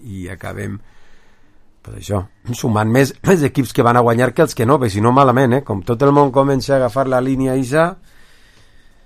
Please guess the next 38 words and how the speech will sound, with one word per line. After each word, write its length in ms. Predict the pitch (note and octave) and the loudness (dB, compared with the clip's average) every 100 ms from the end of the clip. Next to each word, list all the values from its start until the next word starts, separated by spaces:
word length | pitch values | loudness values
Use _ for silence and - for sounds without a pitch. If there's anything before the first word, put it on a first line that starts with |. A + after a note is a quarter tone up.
| _ _ _ | _ _ _
mal 240 | G2 A2 B2 | -6 -2 0
assunto. 600 | A#2+ C3 B2 A2 G2+ E2+ - | 0 -2 -6 -6 -8 -10 -12
Veurem, 340 | G#2 A#2+ G2+ C#2+ F2+ - | -4 -2 -2 -6 -14 -16
el 120 | - F#2+ | -12 -6
partit 320 | A2 C#3+ C#3 _ | -6 -6 -10 _
no 200 | C#3 D3 | -6 -4
presenta 460 | C3+ A2+ B2 A2+ A#2 - G#2+ | -4 -4 -4 -2 -4 -6 -4
gens 300 | B2 A2+ - | -2 -2 -4
fàcil 320 | A2 - G#2 | -6 -4 -6
per 140 | F#2 G2+ | -6 -4
al 80 | G2 | -4
Villarreal, 320 | G2 F#2 F2+ | -4 -4 -4
torna 240 | A2 G#2 | -4 -4
a 20 | |
dir. 140 | F2+ E2 | -6 -6
A 60 | |
mi 100 | A2 A#2 | -4 -2
l'Elx 240 | A2+ A2 | -2 -2
em 80 | G#2 | -4
pareix 180 | A2 G#2+ | -4 -4
un 80 | G#2 | -4
equip 200 | A2 A2 | -4 -4
complicat, 720 | A#2 G2+ G#2+ G#2 D3 F3 B2+ | -4 -4 -6 -2 0 0 -2
un 80 | |
equip 220 | A2 A2 A2+ | -6 -6 -6
que 120 | A2+ | -6
te 180 | - A2+ | -4 -2
va, 320 | A2 B2 A#2+ A2+ - _ _ _ _ - | 0 0 0 -4 -16 _ _ _ _ -14
o 120 | G#2 | -10
que 120 | A2+ | -8
sap, 380 | - B2 A#2 - | -2 -2 -2 -8
o 120 | - - | -16 -14
que 120 | G#2+ | -12
buscarà 720 | F2 F#2+ - - G2+ A2+ A2+ - - - - _ - - | -8 -10 -8 -6 -2 0 -2 -8 -20 -20 -20 _ -20 -10
tapar-te 400 | - F#2 A2+ A2+ | -8 -2 -4 -2
les 140 | G#2+ - | -6 -4
teves 240 | A2+ G#2 | -4 -2
virtuts, 680 | A2+ A2 F#3+ G#3+ - - | -2 0 0 -2 -6 -16